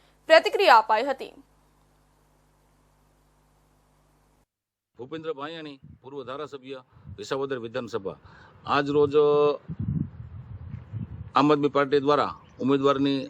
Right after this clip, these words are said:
Speaker 2: જાહેરાત કરવામાં આવી છે, પરંતુ હજુ ચૂંટણી પંચ દ્વારા ચૂંટણીનું કોઈ પણ શેડ્યુલ કે તારીખો જાહેર કરેલ નથી અને આમ આદમી પાર્ટીએ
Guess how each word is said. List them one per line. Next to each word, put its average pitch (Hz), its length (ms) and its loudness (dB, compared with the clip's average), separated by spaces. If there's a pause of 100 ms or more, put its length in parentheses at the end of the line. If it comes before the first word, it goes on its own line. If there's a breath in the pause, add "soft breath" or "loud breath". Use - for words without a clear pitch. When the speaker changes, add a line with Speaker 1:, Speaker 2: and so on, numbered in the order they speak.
(120)
Speaker 2:
જાહેરાત 113 340 2
કરવામાં 131 440 0
આવી 135 180 0
છે, 127 220 -4 (500 soft breath)
પરંતુ 139 340 4
હજુ 131 280 2 (460)
ચૂંટણી 135 240 0
પંચ 147 240 0
દ્વારા 143 380 4 (180)
ચૂંટણીનું 143 440 0
કોઈ 143 180 2
પણ 147 220 0
શેડ્યુલ 151 380 2
કે 143 120 2
તારીખો 135 380 0
જાહેર 117 280 0
કરેલ 135 300 0
નથી 135 260 0 (340 soft breath)
અને 135 220 0
આમ 131 240 0
આદમી 135 180 0
પાર્ટીએ 135 480 0